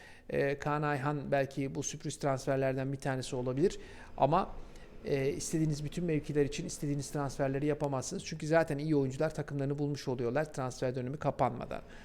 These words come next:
E, bakalım gelişmeler bize neyi gösterecek? Bir kez daha hatırlatıyorum. E, Evander transferi konusunda da Galatasaray'ın çalışması var ama işte elindeki yabancıları satmak zorunda. Galatasaray'ın, e, önce bütün haklarını almak konusunda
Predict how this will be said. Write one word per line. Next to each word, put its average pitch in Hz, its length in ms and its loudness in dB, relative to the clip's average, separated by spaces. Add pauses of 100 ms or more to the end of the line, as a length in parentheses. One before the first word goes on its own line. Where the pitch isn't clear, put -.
(480)
E, 139 260 4
bakalım 202 480 4
gelişmeler 175 520 4
bize 170 400 4
neyi 170 200 2
gösterecek? 147 680 2 (300)
Bir 160 80 -2
kez 156 280 4
daha 156 280 6
hatırlatıyorum. 160 800 2
E, 139 80 2
Evander 151 720 2
transferi 151 380 0
konusunda 143 480 0
da 127 140 4 (340)
Galatasaray'ın 135 440 2
çalışması 135 520 0
var 160 120 4
ama 160 180 4
işte 147 220 -2
elindeki 143 600 0
yabancıları 139 460 4
satmak 135 440 -2
zorunda. 131 480 2 (320)
Galatasaray'ın, 151 500 2
e, 139 360 6 (340)
önce 156 420 4
bütün 165 160 -2
haklarını 147 360 2
almak 139 320 2
konusunda 131 560 -2